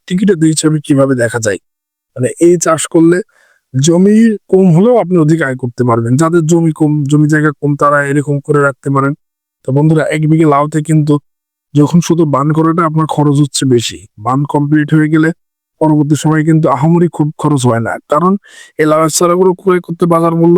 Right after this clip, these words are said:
চার থেকে পাঁচ টাকা নেয়, অনেক সময় ছয় টাকা নেয়। আর এখানে পঁচিশ দিন, বিশ দিন পর পর সার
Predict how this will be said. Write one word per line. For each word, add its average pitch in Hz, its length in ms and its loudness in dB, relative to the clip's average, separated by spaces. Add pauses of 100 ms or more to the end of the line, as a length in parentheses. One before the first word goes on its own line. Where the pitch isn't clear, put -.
(120)
চার 151 140 0 (100)
থেকে 160 220 0
পাঁচ - 120 0 (100)
টাকা 151 220 0
নেয়, 147 120 -2 (600)
অনেক 180 180 0
সময় 165 220 0
ছয় 151 220 -2
টাকা 123 220 -4
নেয়। 95 140 -6 (640)
আর 131 160 -2 (140)
এখানে 190 260 0 (560)
পঁচিশ 196 340 2
দিন, 202 200 2
বিশ 202 200 2
দিন 208 160 2
পর 180 200 0
পর 180 80 2 (100)
সার 147 180 -2